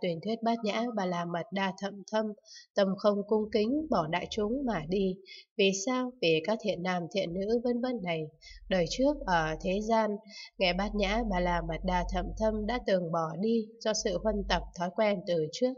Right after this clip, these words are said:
nên bây giờ nghe ta thuyết, cũng lại bỏ đi. Các thiện nam, thiện nữ vân vân này đối với Bát Nhã Ba La Mật Đa Thậm Thâm, thân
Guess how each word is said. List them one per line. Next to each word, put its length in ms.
nên 220
bây 140
giờ 280
nghe 240
ta 140
thuyết, 140
cũng 240
lại 260
bỏ 220
đi. 240
Các 200
thiện 200
nam, 200
thiện 220
nữ 300
vân 180
vân 260
này 300
đối 240
với 180
Bát 160
Nhã 340
Ba 100
La 180
Mật 120
Đa 240
Thậm 140
Thâm, 180
thân 160